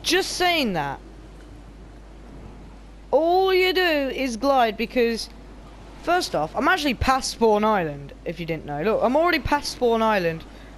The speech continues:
but we're not trying to do that. So, I was just messing around, and I know a lo-, a lot of other YouTubers have done this, and all you have to do is you just glide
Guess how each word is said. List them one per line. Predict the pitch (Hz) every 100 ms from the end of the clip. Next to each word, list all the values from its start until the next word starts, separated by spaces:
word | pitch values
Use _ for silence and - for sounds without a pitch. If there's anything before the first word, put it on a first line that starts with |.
| -
but | 233
we're | 311
not | 320
trying | 330 285
to |
do | 240 262 226
that. | 160 - - - - - - - - - - - - - - - - - - - - - - -
So, | - - 294 277 285 - - -
I | 254 320 415
was | 440
just | 370 269
messing | 294 285 294 - 294
around, | 269 247 208 180 180 185 - - -
and | 208 208 208
I | 233
know | 320 320
a |
lo-, | 294 -
a |
lot | 262 262 226
of | -
other | 247 254
YouTubers | 240 233 - 247 208 208
have | 214 202 170
done | 196 196
this, | 220 233 - -
and | 208 202 202 190 - - - -
all | 233 240 294
you | 311
have | 311 320
to | -
do | 285 339 285 294 294 - - - - -
is | 247 262 254 247 202 202
you | 240
just | 180 320 - -
glide | 285 277 262 247 240 202